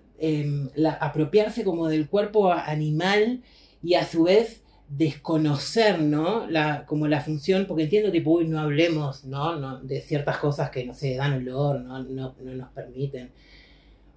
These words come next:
Pero justamente es la animación, ¿no? Es, es una boludez, pero yo mientras pasaba la canción estaba pensando esto, o sea, el chabón no caga, o sea, tiene, o sea,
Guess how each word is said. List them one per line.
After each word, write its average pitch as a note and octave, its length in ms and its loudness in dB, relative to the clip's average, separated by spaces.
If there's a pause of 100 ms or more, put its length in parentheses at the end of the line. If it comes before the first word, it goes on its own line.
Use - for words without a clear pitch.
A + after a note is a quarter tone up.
(300)
Pero D3+ 300 6
justamente F3 680 0
es F3+ 60 0
la G#3 60 2
animación, D#3+ 880 -2
¿no? D#3 160 -10
Es, E3+ 280 -12
es - 180 -12
una G3 140 0
boludez, F3 440 6
pero C#3+ 260 0 (180)
yo G3 260 0
mientras D#3+ 300 0
pasaba F#3+ 300 2
la F#3 100 6
canción E3 240 0
estaba F#3 280 2
pensando F3 380 -2
esto, F#3 300 -2
o C3+ 40 -2
sea, C#3 280 -2
el C3+ 140 -10
chabón E3 320 -2
no G3 100 -4
caga, F#3+ 380 0
o C#3 40 -2
sea, C#3+ 120 -2
tiene, E3+ 420 -4
o C3 60 -4
sea, D3 300 -2